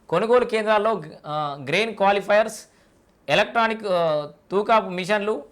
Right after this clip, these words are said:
మాయిశ్చరైజర్ మీటర్లతో పాటు టార్పాలిన్లు, క్లీనర్లు, హస్క్, రిమూవర్ వంటి యంత్రాలను సరిపడా అందుబాటులో ఉంచి కొనుగోలు ఆలస్యం కాకుండా చర్యలు తీసుకుంటుంది. కేంద్రాలు,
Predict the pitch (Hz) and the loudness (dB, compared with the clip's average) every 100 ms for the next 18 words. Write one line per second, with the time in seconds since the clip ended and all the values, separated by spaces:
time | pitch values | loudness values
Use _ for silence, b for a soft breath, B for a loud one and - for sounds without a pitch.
0 | b _ 135 165 214 220 220 220 190 208 | b _ -2 0 0 0 0 0 0 0
1 | 196 196 202 196 214 233 170 202 208 202 | 0 0 2 2 2 2 2 2 0 -2
2 | 190 220 220 165 190 202 190 208 214 165 | -2 -4 -4 -4 0 0 0 -2 0 -2
3 | 185 - 196 214 202 175 214 220 202 190 | -2 -4 -4 -2 -2 -4 0 0 2 0
4 | 196 165 165 208 202 190 160 180 202 185 | 0 0 0 0 0 0 -2 -2 0 0
5 | 175 180 185 175 165 170 180 160 b b | 0 -2 -2 -4 -4 -6 -10 -10 b b
6 | - 165 208 226 208 214 208 202 190 190 | -6 -2 2 4 4 2 -4 -2 -2 -2
7 | 185 180 180 175 160 175 208 214 180 190 | -2 -2 -2 -6 -10 -8 -8 -6 -4 0
8 | 196 202 240 | 2 2 -2